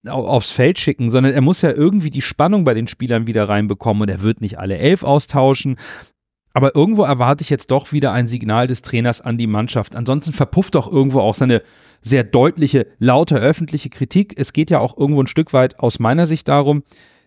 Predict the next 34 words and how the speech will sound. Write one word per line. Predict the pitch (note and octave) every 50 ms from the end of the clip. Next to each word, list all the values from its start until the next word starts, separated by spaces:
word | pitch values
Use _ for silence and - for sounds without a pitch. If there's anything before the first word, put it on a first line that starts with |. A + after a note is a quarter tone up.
| _ _
dass, | - C3+ C#3 -
dass | - C#3+ B2 -
man | C#3 B2+
das | B2 A2+
Spiel | - - D3+ D3+
in | C#3 C3
Elversberg | - B2 A#2+ B2 B2+ C3 - - - A#2 A2 A2+ -
als | - A#2 A#2 A2+ - - _
Ausrutscher | - A#2 C3+ D#3+ E3 - - C#3+ C#3+ - - C3
nach | A2+ A2+ A2 - - _ _
unten | - E3+ G#3+ B3+ - - D3 C3
einordnet, | - B2+ A2+ A2+ A#2 A#2+ - A2 G#2 G#2+ - - G#2+ C#3 G#3 - - _ _ _ _ _ _ _
nach | A#2 G#2+ F#2 F#2+ -
dem | - A#2+ A2+ A2+
Sonntag, | G#2 A#2 A#2 C3 C3 - D3+ G3 C4 _ _ _ _ _ _ _ -
und | F#3+ D#3 D3
nicht | D3 D3 - - -
umgekehrt | G3+ A#3+ A3 D#3 - C#3+ B2+ A2
sagen | A#2+ A2+ A2 G#2+ A2 A#2
muss, | C3+ F3+ - -
in | C#3+
den | C3+ B2+ A#2+
Topspielen | - E3 F3 - - - D#3 D3 C3+
war | C#3+ C#3
der | C#3 C3+ -
Ausreißer | C#3+ C#3+ C#3 - - B2+ B2 B2 - C3 A#2+
nach | A#2+ A#2 A2+ - - -
oben | A#3 A#3+ A#3+ G3+ C3 A2+ F#2+
beim | A2+ G2+ G2+ G2+ F#2+ G2+
H | G#2 F#2+
S | G2 - - -
V. | - A2 G2 F2+ - - - - - - - - _ _ _ -
Das | C#3 C#3+ - -
dürfte | - C3+ F3 - - A3 A#3+ C4+